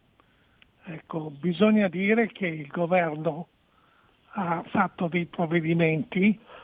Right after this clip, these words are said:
che illudono le persone in quanto, eh, a i, i vantaggi che vengono dati ai cittadini che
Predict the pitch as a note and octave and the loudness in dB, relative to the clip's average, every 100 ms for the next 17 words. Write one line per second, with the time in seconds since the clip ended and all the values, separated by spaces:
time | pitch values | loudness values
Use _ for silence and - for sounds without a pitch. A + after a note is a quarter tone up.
0 | - - - - _ - F#3+ F3+ G#3 E3 | -20 -20 -20 -20 _ -2 0 2 2 4
1 | F#3 B3 G#3+ F#3+ E3+ D#3+ D3 D#3 C3+ - | 6 6 4 2 0 0 -2 -4 -6 -4
2 | E3+ D#3 C#3+ - _ _ _ _ _ E3 | -4 -4 -12 -18 _ _ _ _ _ -10
3 | E3 F3+ F3+ F3+ - F3+ E3 - _ _ | -2 4 4 2 -4 -6 -6 -8 _ _
4 | _ _ _ _ - E3 D3+ G3 D#3 E3+ | _ _ _ _ -16 -12 -6 -6 -2 -4
5 | D#3+ F#3+ - _ _ _ _ _ _ _ | -4 -8 -10 _ _ _ _ _ _ _
6 | _ - E3 - D4 C4 F#3+ G3+ - F#3+ | _ -16 -12 -6 -6 -4 -2 -2 0 0
7 | F3 E3 - G3+ A3+ - _ _ _ _ | 0 -2 -2 2 2 0 _ _ _ _
8 | _ _ - E3+ E3 G3 F3+ E3+ C3+ F3 | _ _ -8 -2 2 4 4 2 2 2
9 | F3+ - F3+ D3 G#3 - D3+ E3 F3 F3 | 0 -4 -10 -8 -10 -10 -10 -6 -6 -6
10 | D#3+ | -8